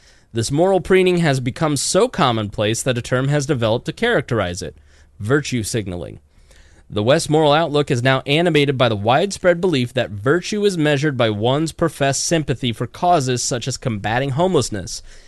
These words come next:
extending civil rights for various protected groups,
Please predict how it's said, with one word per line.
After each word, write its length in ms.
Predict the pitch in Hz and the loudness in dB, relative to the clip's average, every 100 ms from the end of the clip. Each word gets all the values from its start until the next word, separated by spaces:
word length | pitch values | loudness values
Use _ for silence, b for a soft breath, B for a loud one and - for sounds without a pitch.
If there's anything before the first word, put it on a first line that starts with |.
| b | b
extending 560 | - 107 - 139 139 151 | -8 -6 -2 0 2 0
civil 320 | - 156 160 | 0 2 4
rights 320 | 165 175 127 | 6 6 4
for 160 | - 117 | -2 -4
various 340 | 104 131 143 | 0 2 2
protected 540 | - 143 151 135 151 143 | -2 -4 -2 -2 -2 0
groups, 500 | 165 185 - - | 2 2 2 -4